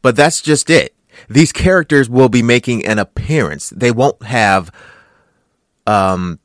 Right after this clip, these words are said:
they won't have story arcs. Which means these actors don't have to be so committed to this show the same way that they were committed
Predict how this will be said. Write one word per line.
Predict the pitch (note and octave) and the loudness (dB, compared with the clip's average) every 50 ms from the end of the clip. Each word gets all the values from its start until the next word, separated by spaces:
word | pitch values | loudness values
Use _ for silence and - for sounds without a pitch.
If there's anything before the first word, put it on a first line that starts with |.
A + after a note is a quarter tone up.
| _ _ _ _ _ _ _ _ _ | _ _ _ _ _ _ _ _ _
they | - - D3+ | 0 0 2
won't | C#3 B2 D#3+ A3 F3+ - | 4 4 4 2 2 0
have | C3 D3+ D#3 C#3+ C3 - | -2 -2 0 0 0 -2
story | - - - C#3+ C3+ C3 A#2+ G#2 F2+ | -6 -4 0 2 2 2 2 0 0
arcs. | F2+ D#2+ - - - - - - - - - _ _ _ _ _ _ _ _ _ _ _ _ _ _ _ _ _ _ _ _ _ _ _ _ _ _ _ | -2 -4 -6 -6 -12 -16 -14 -14 -14 -14 -18 _ _ _ _ _ _ _ _ _ _ _ _ _ _ _ _ _ _ _ _ _ _ _ _ _ _ _
Which | - C#3+ F3 E3+ - - | 2 2 2 4 2 0
means | D#3 E3+ G#3 B3 A#3 F#3 C#3 C3 A#2+ G#2+ - - | 2 4 4 4 4 2 0 0 -2 -4 -8 -8
these | - B2 C#3 C#3+ - - - | -2 0 0 0 0 0 -2
actors | C#3+ E3 G3 G3+ - _ - A#2 G2+ F#2+ G2+ B2+ - - - - - - - | 0 0 0 -2 -6 _ -2 -2 0 0 -2 -6 -8 -12 -18 -20 -20 -16 -4
don't | A2 D3 D#3 F3 F3+ D#3 | 0 2 2 2 0 -2
have | - E3+ D#3+ D3+ - | -4 -2 -4 -4 -4
to | - - D3+ | -4 -4 -4
be | B2 D3+ C#3 | -2 -4 -6
so | - - D3+ C3+ | -2 0 0 0
committed | - - - D#3 C#3 C3 B2+ D3 D#3 C#3+ - - | 0 -2 -6 -6 -4 -2 0 0 2 0 0 -2
to | - D3+ C3 | -2 -4 -4
this | G#2+ G#2+ A2 G#2+ - | -2 0 -2 -2 -2
show | - - - F#3+ F#3 A#2 D2 D2 | -4 -6 -2 0 0 0 -2 -4
the | E2+ G2 A2 | -6 -6 -6
same | - - C3 A#2+ A2+ A2+ | -4 -2 -4 -2 -2 -4
way | G#2 A2+ A#2 A2+ | -4 -2 -2 0
that | G2+ A2 G2 | 0 -2 -2
they | - A2 | -2 -4
were | G#2 G#2+ G#2+ | -4 -4 -6
committed | - - C3 A#2+ B2+ C3+ B2 A2 - | -6 -6 -6 -2 -2 -2 -2 -2 -4